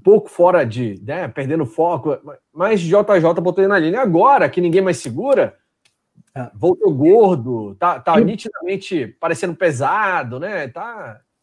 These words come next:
Speaker 1: tá,
Speaker 2: O Gabigol
Speaker 1: tá demais.
Speaker 2: o Gabigol é pós-graduado na escola Neymar, né? De como ser marrento. Ele é, ele é mestre, ele é mestre nesse curso aí. E é que tá, tá cheio de anti no nosso chat. Ô, anti,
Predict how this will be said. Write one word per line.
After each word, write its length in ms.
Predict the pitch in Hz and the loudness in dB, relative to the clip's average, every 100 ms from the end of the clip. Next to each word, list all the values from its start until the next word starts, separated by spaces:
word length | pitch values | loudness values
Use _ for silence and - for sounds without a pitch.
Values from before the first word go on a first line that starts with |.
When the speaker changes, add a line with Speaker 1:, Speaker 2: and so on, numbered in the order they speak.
| _ _ _ - 107 | _ _ _ -20 -8
Speaker 1:
tá, 100 | - | 0
Speaker 2:
O 20 | 185 | 2
Gabigol 580 | 254 214 - 214 - | 4 4 4 4 4
Speaker 1:
tá 80 | - - - | -2 -20 -14
demais. 560 | - 117 104 - - _ _ 151 | -6 -6 -8 -14 -20 _ _ -6
Speaker 2:
o 80 | |
Gabigol 480 | 143 175 180 143 175 | 0 0 2 0 0
é 60 | 190 | 0
pós-graduado 1000 | - 170 196 175 151 180 147 135 147 165 | 0 2 2 0 -2 -2 -2 0 0 -2
na 120 | 156 | -6
escola 360 | 131 - 151 151 | -4 0 0 0
Neymar, 480 | 151 127 113 101 104 | -2 -4 -6 -12 -18
né? 180 | 98 98 _ | -20 -20 _
De 140 | 110 - | -20 -8
como 300 | - 180 180 | -2 0 -2
ser 180 | 180 170 | -4 -2
marrento. 400 | 151 117 104 - | -2 -6 -14 -10
Ele 120 | 131 | -6
é, 100 | 185 170 | -4 -2
ele 240 | 151 170 | 0 2
é 120 | 226 | 4
mestre, 840 | 220 180 180 190 180 - - 127 113 | 4 4 4 4 2 -4 -10 -8 -4
ele 140 | 127 | -2
é 40 | 185 | 0
mestre 720 | 185 180 185 175 - 139 120 | 0 0 -2 -4 -8 -8 -6
nesse 320 | 127 135 135 | -4 -6 -10
curso 400 | - 127 107 - | -10 -10 -10 -10
aí. 260 | 120 110 95 _ _ _ - | -10 -10 -12 _ _ _ -6
E 500 | 131 139 139 135 139 | -2 0 0 0 0
é 60 | 156 | -2
que 100 | 190 | 0
tá, 140 | 254 | -2
tá 120 | 254 | -2
cheio 220 | 220 330 | -2 -2
de 120 | 226 180 | 4 6
anti 400 | 156 196 202 156 | 6 4 2 0
no 180 | 151 147 | -2 0
nosso 340 | 156 156 147 | 0 0 -2
chat. 140 | 180 - | -4 2
Ô, 140 | 277 | 4
anti, 200 | 294 | 4